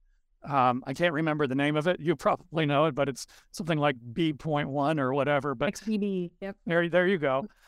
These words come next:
Speaker 1: Uh, and it's newer, it's newer than the previous new variant of several months ago. Do we know how effective that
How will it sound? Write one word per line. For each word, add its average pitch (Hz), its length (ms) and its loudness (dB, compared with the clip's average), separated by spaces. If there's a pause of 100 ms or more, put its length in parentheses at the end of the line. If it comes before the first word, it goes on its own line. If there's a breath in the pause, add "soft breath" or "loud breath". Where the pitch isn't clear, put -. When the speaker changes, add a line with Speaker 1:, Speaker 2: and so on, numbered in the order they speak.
(160)
Speaker 1:
Uh, 160 440 4
and 170 140 2
it's 160 160 -4
newer, 202 520 2
it's 156 180 -10
newer 202 280 2
than 185 160 2
the 170 80 0
previous 202 520 0
new 143 200 -4
variant 127 520 0
of 143 180 0
several 139 360 2
months 135 300 -2
ago. 113 280 -12 (600)
Do 170 160 2
we 220 240 4
know 214 320 6
how 170 260 0
effective 165 680 0 (160)
that 135 420 2